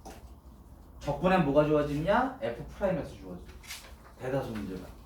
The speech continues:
알겠지? 어. 그러면 F 프라임 X가 주어지잖아, 이렇게.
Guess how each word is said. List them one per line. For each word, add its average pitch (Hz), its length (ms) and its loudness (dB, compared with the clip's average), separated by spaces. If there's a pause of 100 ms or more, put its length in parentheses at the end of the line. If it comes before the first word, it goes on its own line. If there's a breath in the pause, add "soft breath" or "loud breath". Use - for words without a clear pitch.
(340)
알겠지? 254 460 2
어. - 240 -8 (320)
그러면 - 460 6 (440)
F 175 340 4
프라임 262 320 2
X가 220 280 -2
주어지잖아, 180 520 -2
이렇게. - 440 -4